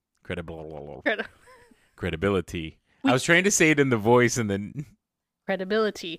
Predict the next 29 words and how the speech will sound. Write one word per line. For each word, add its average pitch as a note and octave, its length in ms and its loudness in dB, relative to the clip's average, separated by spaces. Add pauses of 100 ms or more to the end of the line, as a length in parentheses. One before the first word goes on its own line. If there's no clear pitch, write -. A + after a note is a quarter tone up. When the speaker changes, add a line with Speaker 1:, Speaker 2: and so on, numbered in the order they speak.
(160)
Speaker 2:
And B3+ 140 -2
we B3+ 100 2
also A#3+ 240 4
say, G#3+ 260 -2 (280)
Speaker 1:
<laughs> - 200 -20
Speaker 2:
there A3 280 0
are G#3 40 0
things, A#3+ 400 -2
you A#3+ 300 -4
know, G#3+ 140 2
the G#3+ 100 0
part G#3+ 180 4
where G#3 80 0
he G#3+ 60 -2
goes, G#3 120 -2
"There G#3 140 0
are G3 60 0
things A#3+ 300 0
in A3+ 80 -2
this G#3 160 -6
world G#3+ 240 0
we G3+ 80 -4
may G3 180 -6
never G3 360 -4
understand." G3 500 -6
So B3+ 80 2
I A3+ 100 6
always A3 160 4
go, F#3+ 180 -2